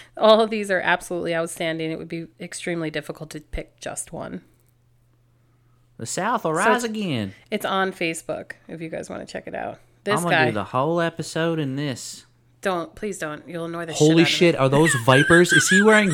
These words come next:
Speaker 2: vipers in that picture?
Speaker 1: <laughs> I got Mike
Speaker 2: That
Speaker 1: to break
Speaker 2: is
Speaker 1: character.
Speaker 2: fantastic.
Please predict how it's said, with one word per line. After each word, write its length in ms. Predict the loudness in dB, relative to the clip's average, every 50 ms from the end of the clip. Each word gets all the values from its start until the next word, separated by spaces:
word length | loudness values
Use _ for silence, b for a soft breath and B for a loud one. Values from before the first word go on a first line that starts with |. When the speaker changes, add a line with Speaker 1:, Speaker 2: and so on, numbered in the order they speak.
| 0 0
Speaker 2:
vipers 480 | 4 4 4 4 4 2 2 2 2 0
in 100 | 2 4
that 180 | 4 2 4
picture? 480 | 4 2 0 0 0 0 2 2 0 -2 -8 -18
Speaker 1:
<laughs> 120 | -14 -4 -2
I 60 | 0
got 160 | 2 2 4
Mike 220 | 4 4 4 4
Speaker 2:
That 80 | 4 4
Speaker 1:
to 60 | 4 6
break 200 | 4 4 4 0
Speaker 2:
is 80 | -4 -10
Speaker 1:
character. 580 | -2 2 4 4 4 2 0 -4 -4 -2 -2 -2
Speaker 2:
fantastic. 1300 | 4 6 6 6 6 4 4 2 2 0 -4 -6 -2 0 2 4 4 2 2 0 0 2 2 2 0